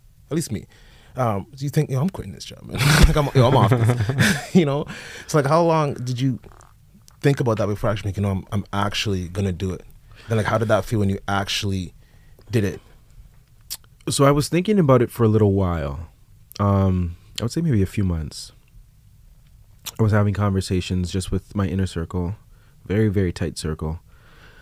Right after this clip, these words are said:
Speaker 2: about just ideas, you know? Like, "What if?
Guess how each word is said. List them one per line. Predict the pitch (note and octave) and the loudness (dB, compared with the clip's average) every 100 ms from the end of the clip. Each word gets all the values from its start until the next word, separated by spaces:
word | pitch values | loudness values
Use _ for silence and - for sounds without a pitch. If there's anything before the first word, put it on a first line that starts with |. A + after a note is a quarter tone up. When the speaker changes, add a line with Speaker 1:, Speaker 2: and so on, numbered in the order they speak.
| - - | -16 -8
Speaker 2:
about | C3 | -4
just | D#3 D3+ | -4 -2
ideas, | G#2+ G2 F2+ C#2 - - | -2 -2 -2 -6 -14 -10
you | G2+ | -4
know? | F#2+ G2 C3 - - - - - | -2 -2 -4 -10 -20 -20 -20 -8
Like, | F#2+ - | -6 -4
"What | C3+ | -2
if? | A2+ E2 - - | -4 -4 -12 -20